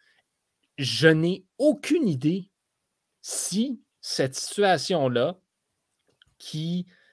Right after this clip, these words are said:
euh, qui se passait dans un film de deux mille deux était, un, réaliste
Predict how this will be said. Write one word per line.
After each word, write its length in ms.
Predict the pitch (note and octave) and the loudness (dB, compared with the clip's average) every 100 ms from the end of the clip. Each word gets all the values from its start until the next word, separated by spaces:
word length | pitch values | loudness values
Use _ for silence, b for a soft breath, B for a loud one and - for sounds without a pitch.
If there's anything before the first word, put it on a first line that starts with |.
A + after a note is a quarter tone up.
| b | b
euh, 360 | B2+ A#2 A#2 A2 | 0 2 2 0
qui 160 | - C3+ | -4 -4
se 60 | |
passait 240 | - C3 G3+ | 0 2 4
dans 240 | G#3+ C#3 | 2 2
un 80 | B2+ | 0
film 180 | G3 G3 | 0 0
de 80 | B2 | 0
deux 160 | D3 | 2
mille 160 | E3 A#2+ | 0 0
deux 180 | E3+ F#3+ | 0 0
était, 460 | - D#3+ F#3+ - - | 0 0 0 -2 0
un, 320 | F#3+ C4 B3+ C#3+ | 4 4 2 -4
réaliste 1000 | A#2+ F3 F3+ C3 C#3+ B3+ - - - | 0 6 6 6 4 0 -4 -8 -12